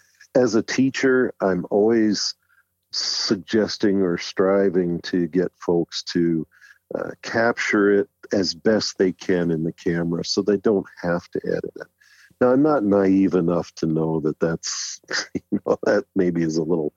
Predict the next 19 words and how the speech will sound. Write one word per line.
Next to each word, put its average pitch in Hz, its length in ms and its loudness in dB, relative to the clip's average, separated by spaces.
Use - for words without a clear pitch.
unreasonable, 82 840 0
because 113 480 0
editing 165 400 2
has 113 160 0
been 104 180 2
something, 95 640 0
has 110 100 2
been 127 140 2
a 113 40 -2
part 104 280 0
of 104 100 2
photography 87 680 -2
since - 340 -8
the 87 100 -6
very 80 280 0
beginning. 71 640 -6
You 80 120 0
know, 85 440 0
um, - 560 -6